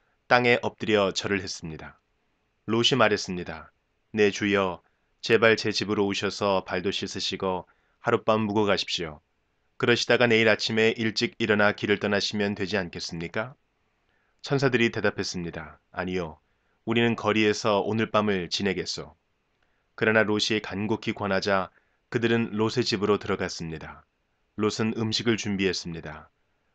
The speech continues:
롯이 누룩을 넣지 않은 빵을 구워주자 그들이 빵을 먹었습니다.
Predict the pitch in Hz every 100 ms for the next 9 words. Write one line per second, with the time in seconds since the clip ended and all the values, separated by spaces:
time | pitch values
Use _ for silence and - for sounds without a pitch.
0 | - 107 107 - 110 107 107 104 110 107
1 | 101 - 107 104 104 98 110 107 104 110
2 | 101 98 87 95 95 _ _ _ _ -
3 | 110 110 104 87 _ - 120 120 113 90
4 | 85 - 78 73 -